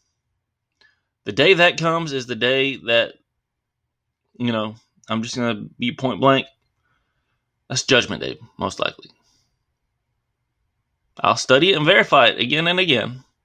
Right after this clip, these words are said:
but most likely that's when you get your new body, and the people that get to go into eternity are gonna be able to obey without even thinking about it. It's just gonna be,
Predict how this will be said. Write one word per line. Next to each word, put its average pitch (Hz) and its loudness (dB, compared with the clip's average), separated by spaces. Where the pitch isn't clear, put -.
but - -12
most 110 -6
likely 113 -2
that's 104 -2
when 110 -4
you 120 -10
get 123 -2
your 113 0
new 127 2
body, 113 4
and 117 0
the 107 0
people 123 2
that 104 0
get 117 2
to 110 -6
go 123 4
into 143 0
eternity 139 2
are 120 -2
gonna 123 4
be 123 4
able 117 2
to 110 0
obey 120 4
without 117 4
even 123 -2
thinking 101 -8
about 90 -4
it. - -18
It's - -8
just 113 -4
gonna 104 0
be, - -12